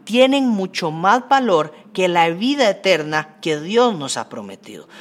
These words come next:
Entonces nos nublamos y solamente vemos lo que hay terrenal. Entonces nos distraemos de lo eterno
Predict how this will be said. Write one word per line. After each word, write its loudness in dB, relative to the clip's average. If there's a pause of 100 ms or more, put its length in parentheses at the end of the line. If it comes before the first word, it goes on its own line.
(140)
Entonces -2
nos 0
nublamos 2
y -6
solamente 0
vemos -2
lo -4
que -4
hay -2
terrenal. -8
Entonces -4
nos -4
distraemos -4
de -2
lo 2
eterno -4